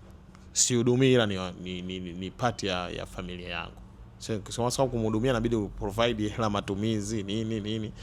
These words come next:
So, kitu ambacho sio sahihi. Yeye mwenyewe sana anahudumia familia yake bwana. Eh, anaihudumia vizuri tu familia yake.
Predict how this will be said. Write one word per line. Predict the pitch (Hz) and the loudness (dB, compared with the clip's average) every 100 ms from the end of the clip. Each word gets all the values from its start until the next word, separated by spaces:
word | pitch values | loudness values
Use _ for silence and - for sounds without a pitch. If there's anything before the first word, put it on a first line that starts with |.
| - - | -12 -8
So, | - | -6
kitu | 110 123 113 | -6 0 2
ambacho | 113 110 | 4 2
sio | 104 113 104 | 0 0 0
sahihi. | 107 101 95 - | -2 -2 -4 -2
Yeye | 160 | 0
mwenyewe | 165 160 | 4 6
sana | 147 | 6
anahudumia | 139 135 143 123 | 4 2 0 -2
familia | 120 113 113 | -2 -4 -2
yake | 123 110 - | -4 -6 -8
bwana. | 117 - - - - - - - - - | -8 -10 -12 -14 -14 -14 -14 -12 -12 -12
Eh, | - | -8
anaihudumia | 127 135 160 160 151 | -4 -2 0 2 2
vizuri | 104 98 101 92 | 0 -2 -4 -4
tu | 95 | -10
familia | - - 95 - | -10 -10 -10 -10
yake. | - | -12